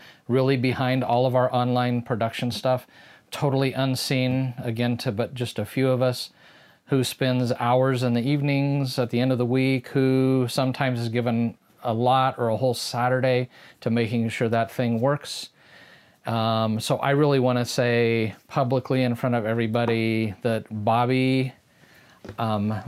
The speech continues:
so thankful for everything that you've done, more than you know. You've been a really huge part of what God has done through this.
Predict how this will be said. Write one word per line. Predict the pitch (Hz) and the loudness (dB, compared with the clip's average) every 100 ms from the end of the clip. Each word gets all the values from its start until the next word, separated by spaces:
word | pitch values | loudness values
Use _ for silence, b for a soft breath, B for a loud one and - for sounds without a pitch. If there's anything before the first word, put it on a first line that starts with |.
| 123 | -10
so | - 139 120 | -2 0 0
thankful | - - 131 127 - 127 | -2 -2 -2 -2 -2 -2
for | - 117 | -2 -6
everything | 117 113 113 - 113 | -4 -4 -4 -2 -4
that | 104 - | -4 -4
you've | 104 | -4
done, | 107 110 110 110 | -2 -2 -2 -4
more | 107 110 117 | -4 0 0
than | 120 113 | 0 0
you | 113 | 0
know. | 107 104 107 | 0 0 -2
You've | 101 107 101 | -2 -4 -4
been | 104 | -4
a | 101 | -2
really | 104 104 | -2 -2
huge | 98 117 107 | -2 -4 -6
part | - 104 | -4 -4
of | 101 | -2
what | 104 92 | -4 -4
God | 107 107 | -4 -4
has | 107 95 | -4 -6
done | 107 104 | -6 -6
through | 113 107 | -6 -4
this. | 110 107 - | -4 -6 -12